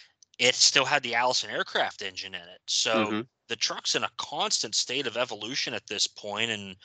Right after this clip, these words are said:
Speaker 1: would eventually go on to, you know, get raised up a little bit and kinda get cut up here and there as well. But at this point, it's kinda in between stages, if you will. It's got the lower body still, but it's got a,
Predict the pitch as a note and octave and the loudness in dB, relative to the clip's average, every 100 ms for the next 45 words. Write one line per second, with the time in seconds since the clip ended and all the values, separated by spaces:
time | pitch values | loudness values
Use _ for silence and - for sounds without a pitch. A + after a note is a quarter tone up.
0 | - - A2 G#2+ G#2 A2 A2 - G#2 G2+ | -20 -10 -2 0 4 2 4 0 -2 -4
1 | A2+ G#2+ G#2 G#2 G#2+ A#2 - G2+ F#2+ F#2 | -2 0 0 0 0 0 2 2 0 -4
2 | - - - _ _ _ _ _ _ _ | -12 -20 -20 _ _ _ _ _ _ _
3 | _ - A2+ G2+ B2 A2 A#2+ A2+ G#2+ A2+ | _ -16 -12 -2 -2 4 6 6 6 4
4 | - A2 G#2+ G2+ G#2 A2+ A#2+ A2 G2 F#2+ | 2 -2 -4 0 4 6 4 0 -14 -16
5 | F#2 - A2 G#2+ G2+ G#2+ - - G#2 G#2 | -16 -6 0 0 0 -4 -6 -2 2 2
6 | A2 D2 G2+ G#2 A#2 A2 G#2 G#2 G2+ F#2+ | -2 -6 -14 -10 -6 -4 -4 -4 -4 -4
7 | G#2+ C3 C#3 A2 G2+ - - - - _ | 2 4 4 4 -2 -2 -14 -18 -20 _
8 | - - D#3+ - E3 F#3 D#3+ - - C3 | -6 2 2 2 2 4 4 4 2 2
9 | D3+ D3 C#3+ C3 _ _ _ _ _ - | 4 6 6 4 _ _ _ _ _ 0
10 | G3+ G#3+ F3 - F#3 F#3+ A2 F2+ - - | 2 2 -2 -2 2 2 2 -4 -2 0
11 | B2+ G#2 F#2 F#2 G#2+ F#2+ G#2 G2+ F#2+ F2+ | 2 2 0 -2 -4 -6 -8 -8 -6 -4
12 | F#2+ - - G#2 F#2+ G2 G2 A#2+ C#3 A#2 | -4 -6 -2 -2 -2 -6 -2 0 2 2
13 | A#2+ B2 B2 - C3 C3+ A#2+ G2+ - C3 | 4 6 4 2 0 -2 -2 -4 2 4
14 | C#3+ C3+ | 4 2